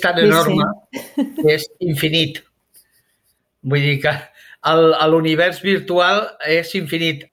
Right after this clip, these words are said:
Speaker 1: El físic ho desconec, però el virtual el limita només la memòria i la capacitat d'imaginació. Les eines hi són i, i no s'acaben, eh? No s'acaben. És que, per exemple,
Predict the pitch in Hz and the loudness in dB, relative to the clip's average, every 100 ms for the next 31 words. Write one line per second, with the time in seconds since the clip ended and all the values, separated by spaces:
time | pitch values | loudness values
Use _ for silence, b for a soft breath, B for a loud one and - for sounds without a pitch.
0 | 120 139 135 - 196 202 254 240 _ b | -6 -4 -4 -6 -6 -4 -6 -6 _ b
1 | b b - 160 156 - 156 160 139 - | b b -6 -2 0 -2 -4 -4 -4 -12
2 | _ _ _ _ _ _ _ _ _ - | _ _ _ _ _ _ _ _ _ -4
3 | 156 156 151 156 147 156 160 185 202 - | 0 2 0 -2 -2 0 2 2 -2 -2
4 | 147 151 156 170 165 180 165 165 180 185 | -2 -2 -4 -4 -2 -2 0 0 0 0
5 | 165 160 156 151 160 165 175 180 185 156 | 0 2 0 0 -2 0 2 2 0 -2
6 | 151 147 147 139 135 143 147 151 147 131 | -2 -2 -2 -6 -10 -8 -6 -6 -6 -6
7 | 131 107 127 120 82 _ _ _ _ - | -8 -10 -10 -12 -12 _ _ _ _ -8
8 | 151 147 180 185 196 202 165 - 127 104 | -4 -2 0 0 -2 -4 -6 -6 -8 -8
9 | 101 _ _ _ _ _ _ 131 131 123 | -18 _ _ _ _ _ _ -10 -8 -8
10 | 120 120 117 110 127 139 175 151 165 147 | -8 -10 -10 -10 -6 -6 -4 -2 -2 -2
11 | 117 185 - - 147 143 143 120 117 107 | -4 -10 -14 -18 -16 -12 -8 -6 -6 -10
12 | - _ _ _ - 156 214 202 170 - | -18 _ _ _ -12 -6 -4 -4 -6 -4
13 | 196 170 170 | -4 -2 -2